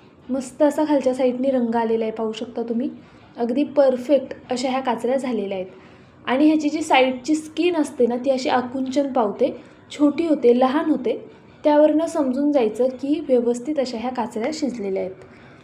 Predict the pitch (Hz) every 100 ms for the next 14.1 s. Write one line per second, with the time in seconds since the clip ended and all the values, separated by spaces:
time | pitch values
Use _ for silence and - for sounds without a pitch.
0 | - - - 226 - - - - 269 311
1 | 311 302 302 - 285 277 285 277 277 302
2 | 247 247 233 233 214 214 381 - - -
3 | - - - - - - - - - -
4 | 330 330 339 339 339 339 302 269 302 294
5 | 240 247 247 - 247 262 285 311 294 208
6 | 220 277 294 240 220 208 - 269 330 -
7 | - - - - - - - - - 320
8 | 311 302 294 240 226 269 277 254 262 254
9 | 254 - - - - 247 302 277 240 269
10 | 302 311 262 254 262 269 247 262 226 247
11 | 269 - 240 254 240 233 247 247 247 247
12 | 262 269 254 247 - - - - 294 339
13 | 339 302 277 311 277 247 311 302 240 -
14 | 208